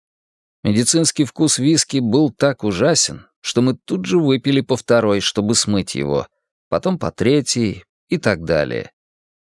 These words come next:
Все под специальные выпуски теленовостей, посвященные дню рождения страны.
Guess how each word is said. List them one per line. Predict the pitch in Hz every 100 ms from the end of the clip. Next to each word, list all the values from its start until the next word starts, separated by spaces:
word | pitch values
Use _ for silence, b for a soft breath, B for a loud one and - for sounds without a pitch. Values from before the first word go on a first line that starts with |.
| _
Все | - - 170
под | - 131
специальные | - 131 - 127 143 143 139 120
выпуски | 127 120 127 -
теленовостей, | 117 113 113 120 110 113 - - 131
посвященные | - - - - - 123 127 110
дню | 90 110
рождения | 107 95 73 95 98 101
страны. | - - 98 107 127